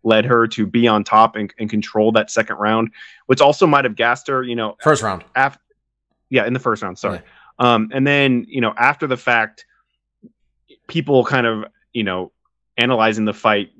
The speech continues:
Speaker 1: have reminded me, you know, I, I guess Amanda Nunes had a bad spat of covid. We've known a handful of fighters that have, and some of them haven't really seen any effect. Maybe this affected her.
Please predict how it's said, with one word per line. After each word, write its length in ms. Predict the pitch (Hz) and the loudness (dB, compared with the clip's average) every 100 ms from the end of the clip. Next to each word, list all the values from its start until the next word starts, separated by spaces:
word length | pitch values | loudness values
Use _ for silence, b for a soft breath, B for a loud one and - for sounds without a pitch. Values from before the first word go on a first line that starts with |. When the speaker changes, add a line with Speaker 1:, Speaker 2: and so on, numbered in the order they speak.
| - | -10
Speaker 1:
have 160 | 117 104 | -8 -4
reminded 440 | 104 107 107 107 | 0 2 2 0
me, 140 | 104 | -2
you 60 | 101 | 0
know, 200 | 95 95 | -2 -2
I, 180 | - 95 - | -4 -6 -2
I 120 | 98 | 0
guess 340 | 98 95 - - - | 2 2 0 -12 -4
Amanda 260 | 95 92 | 0 0
Nunes 260 | 98 92 90 | 0 0 0
had 160 | 92 | 0
a 60 | 90 | 0
bad 340 | 87 90 85 | 0 0 -2
spat 300 | - - 92 | -10 -2 -2
of 100 | 82 | -2
covid. 540 | 78 101 98 120 120 127 | -2 0 2 2 2 -4
We've 380 | 117 123 131 127 | -8 0 2 6
known 260 | 127 127 | 6 6
a 80 | 113 | 2
handful 380 | 117 113 113 135 | 0 -4 -2 -2
of 100 | 120 | 0
fighters 320 | 127 127 127 | 0 0 0
that 160 | 120 110 | -2 -2
have, 380 | 120 120 127 113 | 0 0 0 -2
and 280 | 101 95 | -8 -10
some 200 | - 110 | -8 -4
of 80 | 120 | -2
them 120 | 120 | -2
haven't 320 | 113 113 120 - | 0 -2 -2 -8
really 280 | 120 117 113 | -6 -4 -4
seen 300 | 110 123 117 | -4 -6 -4
any 220 | 117 117 | -4 -4
effect. 400 | 110 120 117 _ b b b | -2 0 -2 _ b b b
Maybe 320 | - 104 117 139 | -2 2 4 4
this 180 | 147 | 2
affected 380 | 143 143 143 147 | 0 -2 -2 -4
her. 220 | 139 139 | -2 -4